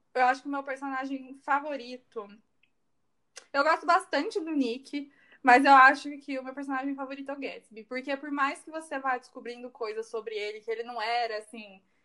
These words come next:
cem por cento santo, que ele fazia umas coisas que você ficava, tipo, tudo pão. Você entende o porquê dele ter feito,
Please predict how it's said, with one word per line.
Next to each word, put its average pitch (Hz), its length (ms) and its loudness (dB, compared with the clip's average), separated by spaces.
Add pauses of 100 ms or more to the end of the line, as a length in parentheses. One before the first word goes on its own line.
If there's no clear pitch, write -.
(140)
cem 226 260 -10
por 233 140 -8
cento 220 300 -16
santo, 254 680 2
que 254 120 -2
ele 240 120 2
fazia 233 300 0
umas 240 160 -2
coisas 240 200 0
que - 80 -20
você 226 160 0
ficava, 233 440 -4
tipo, 226 600 -8 (680)
tudo 302 240 -8
pão. 254 420 2 (1000)
Você 302 300 -2
entende 370 640 0
o 427 80 0
porquê 320 300 -4
dele 269 220 -8
ter 247 140 -4
feito, 269 640 -8